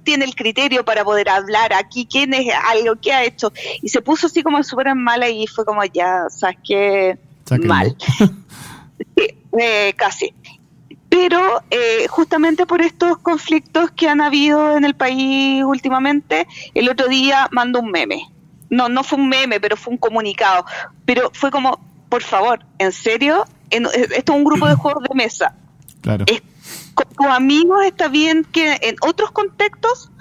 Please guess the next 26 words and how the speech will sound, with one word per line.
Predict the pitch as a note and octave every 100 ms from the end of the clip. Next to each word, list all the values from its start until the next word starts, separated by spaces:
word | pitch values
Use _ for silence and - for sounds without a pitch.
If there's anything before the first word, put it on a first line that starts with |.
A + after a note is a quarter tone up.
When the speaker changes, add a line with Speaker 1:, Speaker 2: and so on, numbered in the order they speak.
| -
Speaker 1:
compartas | - C#4+ C#4+ C#4 D4
cosas. | - E3+ - C#3+ - - _ - - _
Pero | - B3+ B3+
la | B3 A#3+
verdad | A#3+ A#3 C#4 E4+
es | F4
que | F4+
preferimos, | F4+ _ - D4 - D4+ C4+ E4 F#4+ A4+ -
y | C4+
se, | - C4+ -
se | - C#4+
lo | C#4
dijimos | C#4+ D4+ D#4+
así | E4
como | D4+ C#4+
en | C4
buena, | C#4 C#4 D4 - -
"¿Sabes | C#4+ C#4+ -
qué? | E4+ E4+ -
Eh, | A#3+ B3 A#3+ B3 B3 A#3 A#3 A3 - - - - - - - - - - _ - -
no, | B3+ D4 D#4+ E4+ E4+ E4+ E4+ - -
no | C4 C#4+
metas | D#4+ F4+ G4 F#4+ - F4
temas | - F#4+ G4
conflictivos | G4 F4+ - E4+ - E4+ G4 G4
acá. | F#4 F4+ F4 A3+